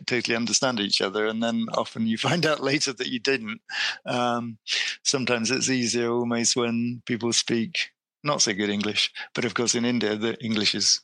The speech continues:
incredibly good and it's total, the, that is the language.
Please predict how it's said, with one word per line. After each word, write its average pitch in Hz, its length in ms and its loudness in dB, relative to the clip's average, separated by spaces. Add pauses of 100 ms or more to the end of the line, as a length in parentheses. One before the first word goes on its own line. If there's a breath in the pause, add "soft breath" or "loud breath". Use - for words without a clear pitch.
incredibly 107 480 -2
good 143 300 0
and 110 200 0
it's 104 360 0
total, 110 340 0 (160)
the, 110 320 0
that 117 240 2
is 110 140 0
the 107 120 0
language. 131 540 0